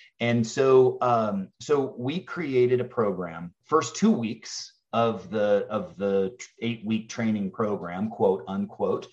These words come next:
was, was that, that in classroom, in classroom training. But then the last six weeks was what we called the Dev Bay. We, it wasn't a nesting program. It was the Development Bay. And I, I, my hat's off to Jason Blaze,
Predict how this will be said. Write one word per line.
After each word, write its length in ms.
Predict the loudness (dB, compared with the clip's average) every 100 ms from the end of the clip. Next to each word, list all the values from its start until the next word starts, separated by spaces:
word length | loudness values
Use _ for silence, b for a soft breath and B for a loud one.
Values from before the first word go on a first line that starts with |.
| b b
was, 640 | 4 6 8 6 2 -6 -2
was 220 | -2 0
that, 200 | -8 -2
that 180 | -4 -2
in 320 | -6 -6 -4 -4
classroom, 960 | -2 -2 -4 -2 -2 0 0 -2 -2 -8 _
in 160 | -2 0
classroom 580 | 0 -2 -4 -4 -4 -4
training. 720 | -6 -6 -4 0 2 2 B B B 0
But 180 | 0 2
then 160 | 0
the 80 | 0
last 600 | 0 2 0 -4 -6 -8
six 320 | -8 -8 -8
weeks 340 | -2 -2 -4 -6
was 420 | -6 -4 -10 _ _
what 160 | -4 -2
we 100 | -2
called 360 | 0 0 0 -4
the 120 | -4
Dev 480 | 0 0 0 -4 -10
Bay. 540 | -6 -6 -6 -12 -14 -16
We, 120 | -18 -16
it 80 | -8
wasn't 300 | -4 -2 2
a 40 |
nesting 640 | 4 2 0 -6 -6 -4 -4
program. 580 | -2 -2 -2 -6 -6 -6
It 40 |
was 160 | -6 -6
the 80 |
Development 680 | -8 2 6 6 4 -2 -4
Bay. 380 | -6 -6 -8 -14 B B _
And 140 | 2
I, 260 | 2 2 2 2
I, 160 | 2
my 180 | 2 2
hat's 380 | 0 -4 -4 2
off 320 | 2 2 -2
to 180 | -6 -6
Jason 480 | -4 -4 -4 -4 -2
Blaze, 500 | -2 -2 -4 -8